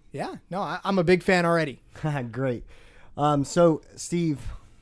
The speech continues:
Speaker 2: you are a brewer, first and foremost, I think. Uh, at least I would identify you as a brewer. H-, how did you get started in the brewing world?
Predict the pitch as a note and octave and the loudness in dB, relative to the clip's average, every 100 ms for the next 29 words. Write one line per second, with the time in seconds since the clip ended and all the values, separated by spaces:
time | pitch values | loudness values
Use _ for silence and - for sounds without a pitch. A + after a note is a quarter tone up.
0 | - _ _ - - - - - - - | -20 _ _ -20 -20 -20 -20 -20 -20 -20
1 | _ _ - B2+ C#3+ C3+ B2+ G2+ C3 C3 | _ _ -8 -2 0 0 0 -2 -2 -2
2 | G#2+ F#2 - - - C3 - A#2+ - B2 | -4 -10 -20 -20 -16 -14 -8 -8 -6 -6
3 | A#2 G2 - F#2 - G#2 - - A2 - | -4 -8 -12 -12 -12 -14 -14 -18 -20 -18
4 | F#2 F#2 G2+ - G#2 A#2 A2 G2 A2 C3 | -14 -12 -12 -12 -8 -6 -6 -8 -6 -4
5 | C3+ - A#2 A2 G2+ - - - - - | -4 -6 -8 -8 -12 -16 -20 -20 -20 -18
6 | A2 G#2 G#2 F#2 A2+ G#2+ G#2+ - - - | -12 -10 -10 -6 -6 -4 -6 -12 -20 -20
7 | - - D3+ D#3+ D3 D3 C3+ A#2+ G#2+ B2 | -14 -10 -8 -6 -8 -8 -6 -8 -8 -8
8 | G#2+ F#2 - F#2+ F2+ E2 | -8 -10 -12 -12 -10 -12